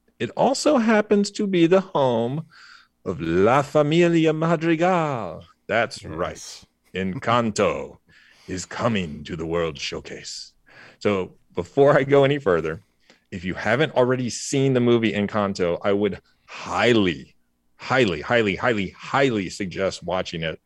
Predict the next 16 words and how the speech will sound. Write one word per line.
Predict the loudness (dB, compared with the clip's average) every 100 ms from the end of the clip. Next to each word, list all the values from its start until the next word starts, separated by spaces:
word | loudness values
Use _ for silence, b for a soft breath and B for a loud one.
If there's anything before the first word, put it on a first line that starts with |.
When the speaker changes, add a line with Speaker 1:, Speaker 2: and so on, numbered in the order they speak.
| b b b b _ -6
Speaker 1:
before | 0 4 6
listening | 6 4 2 -2
to | -2 -2
my | -2
retheme | -2 -6 -6 -4 -4
so | 0 2
you | 2 -2
understand | -2 -6 -4 -4
all | 4 6 8
the | 8
references | 6 4 0 0 0
and | 2
avoid | 2 2 2 0
any | -4 -4
major | -4 -4 -4 -6
spoilers. | -8 -6 0 2 0 -4 -10